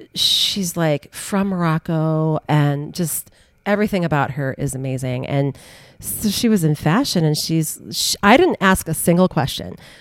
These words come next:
She sat there and just was with me. And the questions she asked me were, "Do you have any transgender friends?" And I was like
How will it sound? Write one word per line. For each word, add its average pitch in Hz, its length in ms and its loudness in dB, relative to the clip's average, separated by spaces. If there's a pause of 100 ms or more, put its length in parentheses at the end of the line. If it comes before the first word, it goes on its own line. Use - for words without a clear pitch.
(140)
She 240 400 4
sat 190 380 4
there 180 200 6
and 156 180 4
just 156 260 4
was 139 200 0
with 135 400 -2
me. 110 180 -10 (540)
And 175 240 2
the 175 80 2
questions 208 520 2
she 165 140 -2
asked 139 340 -2
me 196 440 4 (460)
were, 151 500 4 (580)
"Do 165 100 2
you 170 100 8
have 175 180 6
any 196 120 6
transgender 196 580 0
friends?" 202 520 -4
And 165 120 0
I 170 120 2
was 170 160 2
like 156 300 0